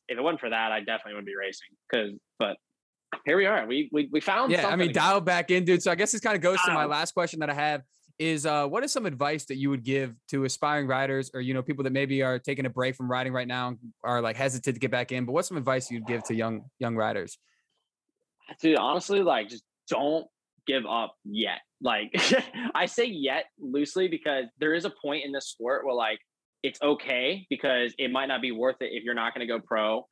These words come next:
Speaker 1: or you're not gonna make the money. But for the meantime, you gotta keep grinding. Like, that's the best way to look at it. And don't give up until you feel like you are either satisfied with the sport or you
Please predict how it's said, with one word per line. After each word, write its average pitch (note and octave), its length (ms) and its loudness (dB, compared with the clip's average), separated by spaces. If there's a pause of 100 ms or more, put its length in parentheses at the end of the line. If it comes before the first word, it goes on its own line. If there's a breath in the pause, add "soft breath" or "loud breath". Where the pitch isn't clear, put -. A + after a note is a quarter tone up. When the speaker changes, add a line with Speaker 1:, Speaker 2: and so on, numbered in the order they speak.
(240)
Speaker 1:
or B2 380 4
you're A2 420 -2
not A2+ 240 -2
gonna A2 120 -4
make G#2+ 160 -4
the G#2 60 -8
money. G2+ 340 -4 (300)
But A#2+ 180 4 (240)
for D3 80 2
the C3+ 60 2
meantime, G#3 580 2 (180)
you B2 140 -4
gotta D3+ 240 2
keep D3 200 -2
grinding. A2+ 360 -2 (200)
Like, C3+ 260 2 (360)
that's - 220 -4
the D#3 180 0 (140)
best D3 260 0
way D#3+ 80 2
to C#3 80 -2
look C3 160 -2
at E3 160 2
it. F#3 220 -2
And B2 240 -6 (100)
don't D#3+ 220 2
give C#3+ 140 2
up D3+ 220 2
until C3 320 -2
you B2+ 240 0
feel D3+ 140 -2
like B2+ 140 0
you C3 140 -4
are B2 60 0
either A#2+ 200 -2
satisfied C#3 480 0
with D3 80 -4
the D3 80 -10
sport C#3 320 0
or - 40 -4
you C3 280 2